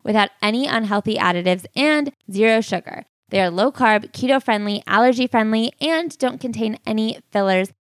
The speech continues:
They're simply made with natural ingredients that you can feel good about.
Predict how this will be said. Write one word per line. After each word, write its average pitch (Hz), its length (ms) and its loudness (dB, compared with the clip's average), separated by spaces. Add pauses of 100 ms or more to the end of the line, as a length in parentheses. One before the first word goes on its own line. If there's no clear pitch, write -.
(120)
They're 208 160 -2
simply 262 380 -2
made 220 300 2
with 175 140 0
natural 190 440 0
ingredients 233 560 2
that - 140 0
you 190 200 -2
can 240 180 0
feel 202 180 4
good 196 200 0
about. - 280 -8